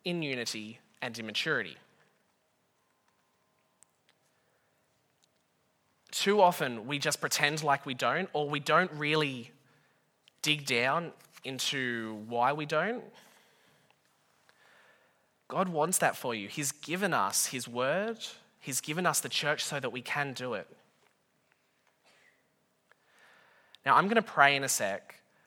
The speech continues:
But I, I would love it if you guys tonight could not just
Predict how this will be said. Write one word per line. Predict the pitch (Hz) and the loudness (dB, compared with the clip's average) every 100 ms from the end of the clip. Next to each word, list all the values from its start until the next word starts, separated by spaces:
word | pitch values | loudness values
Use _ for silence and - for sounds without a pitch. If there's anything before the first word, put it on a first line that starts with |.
| _ _ _ _ _ - | _ _ _ _ _ 8
But | 139 135 - - | 10 10 6 4
I, | 143 151 - - - - - - | 4 4 0 -14 -6 -4 -4 0
I | 147 | 4
would | 208 190 | 4 4
love | 156 143 139 | 6 6 6
it | 107 | 0
if | 123 | -4
you | 135 | -6
guys | 131 123 120 | 2 2 2
tonight | - 123 98 92 113 175 - - _ _ _ _ - - _ _ _ _ - | -2 -4 -4 -4 -8 -12 -20 -20 _ _ _ _ -20 -20 _ _ _ _ -10
could | - 156 | -6 -2
not | 147 160 185 - | 2 4 2 0
just | 180 156 - - - - | 4 6 4 -2 -4 -8